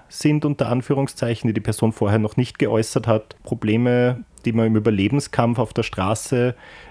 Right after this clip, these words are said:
recht gut zur Seite schieben hat können, dann ist das auch ein gutes Zeichen. Ganz konkretes Beispiel ist,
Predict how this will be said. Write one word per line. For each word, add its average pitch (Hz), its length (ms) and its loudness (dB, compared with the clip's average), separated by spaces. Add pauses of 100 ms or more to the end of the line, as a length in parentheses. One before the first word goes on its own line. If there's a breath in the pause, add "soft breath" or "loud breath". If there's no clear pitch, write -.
(140 loud breath)
recht 113 340 -4
gut 135 220 -2
zur 110 160 -2
Seite 120 400 -2
schieben 110 280 0
hat 107 200 -2
können, 127 460 2 (360 loud breath)
dann 110 140 2
ist - 140 -4
das 110 120 -2
auch 98 180 0
ein 110 120 4
gutes 104 340 -6
Zeichen. 90 560 -4 (440 soft breath)
Ganz 107 220 2
konkretes 117 520 -2
Beispiel 120 580 0
ist, 113 480 -2